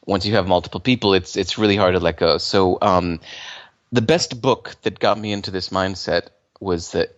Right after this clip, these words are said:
E-Myth Revisited by Michael Gerber.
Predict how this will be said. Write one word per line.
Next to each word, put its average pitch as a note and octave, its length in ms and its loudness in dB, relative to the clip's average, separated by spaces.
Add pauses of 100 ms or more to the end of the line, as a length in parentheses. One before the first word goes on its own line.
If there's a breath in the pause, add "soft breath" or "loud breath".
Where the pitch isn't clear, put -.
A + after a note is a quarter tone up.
E-Myth A2 720 2
Revisited F#2 720 0 (220)
by E2 340 2
Michael F2+ 320 0
Gerber. E2 480 2